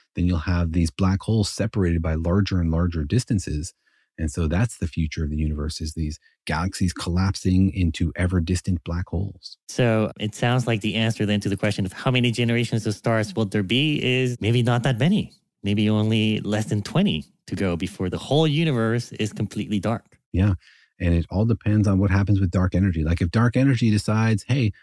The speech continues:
Speaker 1: we're done with this expansion, let's turn everything around and bring galaxies together."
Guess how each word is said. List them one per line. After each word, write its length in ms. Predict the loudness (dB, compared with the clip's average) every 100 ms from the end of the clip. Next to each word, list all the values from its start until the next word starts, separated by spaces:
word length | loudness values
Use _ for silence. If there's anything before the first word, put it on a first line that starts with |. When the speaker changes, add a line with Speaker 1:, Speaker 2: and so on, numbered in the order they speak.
| _
Speaker 1:
we're 140 | -2 0
done 220 | 2 2
with 120 | 2
this 160 | 0 -2
expansion, 420 | -2 -2 0 0
let's 160 | 0 -2
turn 260 | -10 -6 -6
everything 400 | -6 -4 -4 -2
around 640 | -2 -2 0 0 0 -2 -4 -18 -8
and 200 | -2 0
bring 240 | 2 2 4
galaxies 520 | 2 0 0 0 -2
together." 500 | -2 -2 0 -2